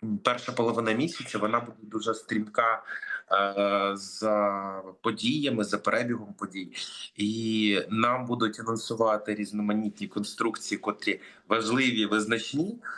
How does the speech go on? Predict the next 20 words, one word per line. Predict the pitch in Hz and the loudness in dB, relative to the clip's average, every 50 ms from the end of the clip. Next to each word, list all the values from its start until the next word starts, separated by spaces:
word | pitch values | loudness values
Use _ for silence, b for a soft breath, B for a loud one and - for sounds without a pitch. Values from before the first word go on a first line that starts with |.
| B B B B B B _ | B B B B B B _
але | - 117 120 131 135 143 156 165 160 156 147 139 113 - - - - _ _ _ _ - | 2 2 4 4 2 2 4 4 4 4 2 2 0 -4 -8 -18 -20 _ _ _ _ 0
як | 120 143 151 147 - - | 2 2 2 2 0 2
анонс. | - 131 135 135 131 120 117 110 107 - - - - - - - _ - | 2 2 2 4 2 2 2 2 -2 -4 -10 -14 -14 -16 -18 -12 _ 0
Анонс, | 110 113 143 180 202 208 202 - - - | 2 2 2 2 2 0 0 -2 -6 -14
це, | - - - 135 131 123 - - - - - | -6 0 2 4 4 4 2 -2 -8 -12 -6
пам'ятаєте, | - 139 147 147 143 190 196 185 - - 123 117 117 78 92 117 113 117 117 | -2 -2 -2 0 2 2 2 2 2 2 2 2 2 0 -2 -8 -10 -4 0
раніше, | 120 123 123 123 120 - - 107 | 0 2 2 2 0 -2 -2 -2
давно | 113 120 127 139 160 151 | -2 0 0 2 2 2
не | 143 - | 0 0
був | 131 135 123 | -2 -2 -4
в | - - - - | -6 -6 -6 -6
кі-, | 127 123 123 | -6 -6 -4
в | - | -2
кіно, | - 160 170 196 190 | -2 0 2 2 4
але | 156 143 139 | 4 4 4
раніше | 131 139 147 151 147 - - 135 | 2 2 0 0 -2 -4 -4 -4
була | 123 123 120 117 | -2 0 0 0
така, | 113 - 117 - - 117 110 107 104 101 98 - - - 87 - - | 0 -2 -2 -2 0 2 2 2 2 0 -2 -6 -8 -10 -12 -10 -2
перед, | - 123 120 117 120 - - - - - | 0 0 0 0 -2 -8 -12 -10 -4 0
е, | 113 113 113 110 110 107 107 104 | 2 2 2 2 2 2 2 2